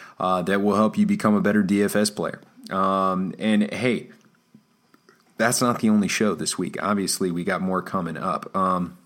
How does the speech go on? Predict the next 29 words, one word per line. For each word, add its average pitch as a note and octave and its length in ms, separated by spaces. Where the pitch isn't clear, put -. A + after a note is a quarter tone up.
y-, E2+ 480
the G2 180
next G#2+ 280
show G#2 220
coming F#2 260
up, F2+ 120
gonna G#2+ 140
be F#2+ 140
a E2+ 40
massive F2+ 380
slate F#2+ 320
overview F2 400
where D#2+ 160
we F2+ 140
talk F2 260
Vegas. F2+ 540
We G2+ 120
do F2+ 200
game F2+ 260
by F2+ 160
game. F2 320
We F2 100
do E2+ 200
a E2+ 40
quick F#2+ 320
game G2 260
by F2 160
game F2 340
sweep F#2 420